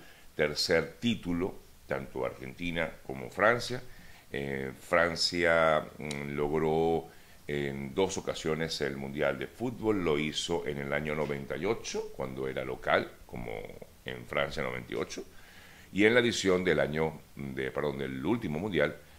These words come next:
que fue el de Rusia dos mil dieciocho. Argentina también tiene dos campeonatos, el del año setenta y ocho y el del año ochenta y seis, que fue en México. El, em,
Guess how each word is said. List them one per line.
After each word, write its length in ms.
que 100
fue 340
el 120
de 100
Rusia 500
dos 200
mil 500
dieciocho. 540
Argentina 480
también 300
tiene 180
dos 640
campeonatos, 840
el 180
del 160
año 340
setenta 680
y 80
ocho 480
y 460
el 180
del 140
año 260
ochenta 400
y 80
seis, 300
que 100
fue 300
en 420
México. 480
El, 680
em, 840